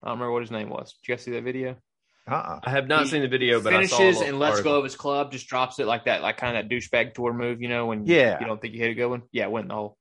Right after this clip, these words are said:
Speaker 2: The
Speaker 1: Funny.
Speaker 2: Hideki shot is what you're talking about?
Speaker 3: Yeah.
Speaker 1: Yeah.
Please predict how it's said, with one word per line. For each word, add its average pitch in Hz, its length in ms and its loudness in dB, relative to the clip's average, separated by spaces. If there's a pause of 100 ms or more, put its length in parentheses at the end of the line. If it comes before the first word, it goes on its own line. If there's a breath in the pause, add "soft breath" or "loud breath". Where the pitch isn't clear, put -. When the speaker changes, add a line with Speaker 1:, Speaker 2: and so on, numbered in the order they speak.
Speaker 2:
The 95 100 -8
Speaker 1:
Funny. 113 180 2
Speaker 2:
Hideki 120 200 -2
shot 135 320 -2 (320)
is - 60 -20
what 110 100 -14
you're 110 60 -16
talking 117 240 -10
about? 101 60 -10
Speaker 3:
Yeah. 87 100 -8 (340)
Speaker 1:
Yeah. 143 520 4